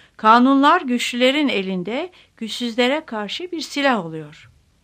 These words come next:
Öteki düşünceye göre ise insanlar doğuştan ne iyi ne de eşittirler.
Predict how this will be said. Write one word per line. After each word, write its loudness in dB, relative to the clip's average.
Öteki -4
düşünceye -2
göre -4
ise -12
insanlar -2
doğuştan -4
ne -8
iyi -8
ne -2
de -6
eşittirler. -10